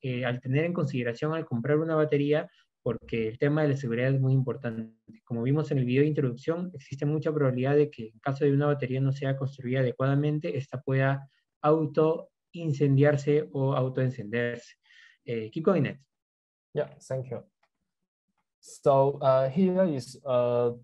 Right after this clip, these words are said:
Speaker 2: is the whole picture of the Pylontech product portfolio. All these battery system, battery products are consist of different quantity of battery cells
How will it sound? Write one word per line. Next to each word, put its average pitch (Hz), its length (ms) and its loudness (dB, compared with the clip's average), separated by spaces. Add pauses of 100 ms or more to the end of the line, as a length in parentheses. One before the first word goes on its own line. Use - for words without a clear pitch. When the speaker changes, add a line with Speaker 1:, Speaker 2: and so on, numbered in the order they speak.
(300)
Speaker 2:
is 117 160 -8
the 120 200 2
whole 147 280 2
picture 175 480 0 (220)
of 117 180 -4
the 117 160 2
Pylontech 127 720 0 (100)
product 123 420 -2
portfolio. 117 560 0 (640)
All 160 220 8
these 143 300 -2
battery 135 480 0
system, 127 680 -4
battery 123 320 -2
products 160 500 0 (280)
are 123 140 -4
consist 131 680 -4
of 107 500 -2
different 117 720 0 (220)
quantity 147 580 0
of 101 280 -6
battery 117 360 2
cells 170 580 -2